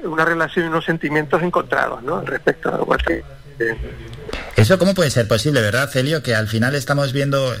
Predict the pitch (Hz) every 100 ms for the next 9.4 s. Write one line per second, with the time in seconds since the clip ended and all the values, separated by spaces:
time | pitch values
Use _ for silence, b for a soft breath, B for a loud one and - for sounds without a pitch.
0 | 101 131 123 110 104 101 87 92 135 131
1 | 117 120 135 120 104 101 101 98 95 113
2 | 110 120 120 110 - - 107 110 107 104
3 | 98 98 - 117 135 127 - 101 - 90
4 | 90 98 104 - 98 98 - 87 95 104
5 | - 78 - - - 185 117 180 151 117
6 | 101 107 98 95 147 170 104 120 151 113
7 | - 117 113 113 110 117 113 107 120 117
8 | 107 107 127 156 - 123 107 101 101 101
9 | 101 - 131 190